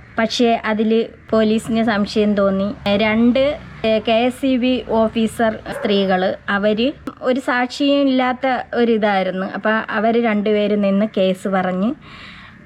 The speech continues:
കേസ് പറഞ്ഞ് ആ കേസിൽ ജീവപര്യന്തം കിട്ടി. അപ്പം ഈ വകയ്ക്ക് വേണ്ടിയിട്ട് കാണിച്ച തെമ്മാടിത്തരമാണ് ഇത് ഇവൻ.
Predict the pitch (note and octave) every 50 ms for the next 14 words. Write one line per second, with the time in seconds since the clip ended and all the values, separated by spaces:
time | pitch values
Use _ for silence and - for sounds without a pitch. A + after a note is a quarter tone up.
0 | - B3+ A#3 A#3+ A#3+ - C#4 A#3+ A#3+ A3+ A3+ A3+ A#3 A#3+ A#3+ A3+ A3+ A3+ - -
1 | A3 G#3 G#3+ G#3+ - A#3 G3+ G3+ G#3+ G#3+ G3 G#3 G#3 G#3+ A3 A3+ A#3+ G#3+ A3 G3+
2 | F#3+ G3 F#3+ F#3+ F#3 F3 F#3+ G3+ - - - - - - A3 G#3+ - - E3 -
3 | - - - - - - - - - - - - - - - - - - G3 G3+
4 | A#3+ C#4+ C#4+ C4+ C#4 D4+ D4+ C4 A#3+ G#3+ A3 G#3+ B3+ C4+ C4+ - - E4 E4 C#4
5 | C#4 A#3+ G#3+ G#3 G#3 F3+ G3+ G3 F#3 E3+ - - G3 F#3+ G3 G3+ - - - -
6 | - - - - - A3 A#3 - - - G#3 G3+ G3+ G#3 G#3+ G#3 G3 - - A3
7 | G3 - - - - - - - - - - - - A#3+ A#3+ B3 B3 B3+ B3 B3+
8 | A#3+ B3 A#3 - A3 G3 F#3+ F#3 F3+ F3+ F3+ G3 G3 D3 D#3+ - - - - -
9 | - - - - - - - G3 F3 E3+ D#3